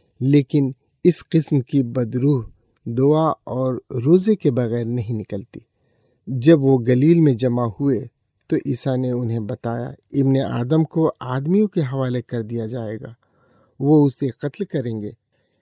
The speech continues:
लेकिन तीन दिन के बाद वो जी उठेगा।" ये सुनकर शागिर्द निहायत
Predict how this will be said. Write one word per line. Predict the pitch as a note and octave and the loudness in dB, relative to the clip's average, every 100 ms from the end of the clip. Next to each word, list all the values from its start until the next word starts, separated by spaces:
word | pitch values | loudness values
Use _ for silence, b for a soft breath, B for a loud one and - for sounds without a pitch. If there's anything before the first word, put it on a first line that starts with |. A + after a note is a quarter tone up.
| _ D3 | _ 2
लेकिन | D#3+ F3+ G3 F#3 - | 4 6 4 2 2
तीन | G3 A#3 A#3 | 4 4 6
दिन | F3+ E3+ | 6 4
के | - C3+ | 4 -2
बाद | A2+ C3 B2+ - _ _ _ _ _ _ C3 | 0 -2 -4 -8 _ _ _ _ _ _ -2
वो | C#3+ | -2
जी | A2 A2+ D#3 | -2 0 0
उठेगा।" | C#3+ - A2+ G2 - _ _ _ _ _ _ | 0 -4 -10 -10 -14 _ _ _ _ _ _
ये | D3 E3+ | 2 4
सुनकर | E3+ D#3 C#3 D#3 | 4 2 0 0
शागिर्द | C3 - B2 B2 C3 A2 | -2 -4 -4 -2 -2 -4
निहायत | A#2+ G2 B2+ A#2+ | -6 -6 -6 -6